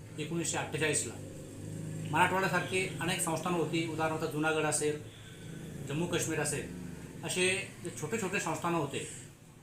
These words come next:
ते भारतात विलीन व्हायला तयार नव्हते. परंतु तत्कालीन गृहमंत्री, ज्यांना की आपण पोलादी पुरुष म्हणतो,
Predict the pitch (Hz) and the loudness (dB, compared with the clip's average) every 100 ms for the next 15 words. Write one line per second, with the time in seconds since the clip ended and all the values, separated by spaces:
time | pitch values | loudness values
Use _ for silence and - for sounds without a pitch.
0 | - - - 180 180 143 190 175 175 185 | -20 -20 -8 -2 0 2 0 2 4 4
1 | 151 160 160 156 165 156 135 101 - - | 4 4 4 4 6 4 0 -8 -14 -20
2 | - - - - - - 160 160 185 190 | -20 -20 -20 -20 -18 -8 -6 -4 -2 -2
3 | 196 214 - - - - 156 180 180 180 | -4 -8 -12 -20 -16 -12 -8 -4 -2 -2
4 | 156 160 175 160 165 123 - - 131 147 | 0 0 2 2 0 0 -6 -10 -6 -2
5 | 151 156 156 160 151 143 156 165 170 160 | -2 -2 0 -2 -2 0 0 0 0 -2
6 | 147 131 139 104 | -2 -2 -2 -2